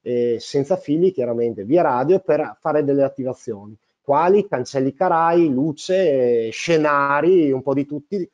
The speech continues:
a seconda di come vado a configurarlo. Il, eh, monitor Aiko, chiaramente qui il, il Miro è disponibile sia da appoggio parete, incasso o, eh, trasformazione a tavolo, l'Aiko idem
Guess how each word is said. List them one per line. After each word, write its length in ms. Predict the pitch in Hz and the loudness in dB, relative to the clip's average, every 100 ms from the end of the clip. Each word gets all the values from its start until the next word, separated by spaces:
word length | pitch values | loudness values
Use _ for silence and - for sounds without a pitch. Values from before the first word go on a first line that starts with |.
| _ _ | _ _
a 100 | 147 | -6
seconda 480 | - 185 151 165 175 | -6 0 0 2 0
di 240 | 143 143 | -2 -8
come 340 | _ 131 147 160 | _ -2 0 -2
vado 220 | 113 123 | -4 -6
a 60 | 131 | -8
configurarlo. 720 | 120 - 123 117 87 101 101 _ _ _ _ _ _ - | -12 -8 -8 -8 -12 -18 _ _ _ _ _ _ _ 0
Il, 280 | 196 196 165 | 2 4 4
eh, 340 | 156 135 143 | 4 2 0
monitor 840 | 147 170 185 175 156 - 127 131 - | 2 2 4 2 0 -2 -2 -4 -2
Aiko, 720 | 156 170 180 - 247 247 - | 0 2 2 4 4 4 -2
chiaramente 760 | 151 151 165 170 160 135 113 _ | 0 2 2 0 0 0 -4 _
qui 340 | 170 165 156 - 123 | -2 -2 -4 -8 -8
il, 360 | 127 123 110 120 | -6 -6 -6 -8
il 120 | 135 | -4
Miro 360 | 165 175 139 | 0 2 2
è 360 | 123 135 131 107 110 | 2 -2 -2 -6 -16
disponibile 640 | 123 123 - 151 165 139 117 | -12 -12 -6 -4 -2 -2 -2
sia 220 | - 143 | -2 0
da 100 | 120 | 0
appoggio 340 | - 165 170 | 0 0 0
parete, 400 | - 151 143 135 | 0 2 2 -2
incasso 680 | 123 139 143 139 - 117 107 _ _ _ _ - | -8 -2 -2 -4 -8 -12 -14 _ _ _ _ 0
o, 340 | 156 160 - | 2 2 0
eh, 220 | 123 120 117 | -4 -4 -4
trasformazione 680 | 127 - 143 139 156 143 | -8 -6 -4 -4 -2 -2
a 80 | 165 | -2
tavolo, 640 | 185 214 208 233 233 220 - | 0 0 4 4 4 0 -8
l'Aiko 640 | - 156 156 147 - 117 - | -2 2 2 2 -2 -6 -6
idem 680 | 165 156 147 220 240 233 | -6 0 2 2 2 0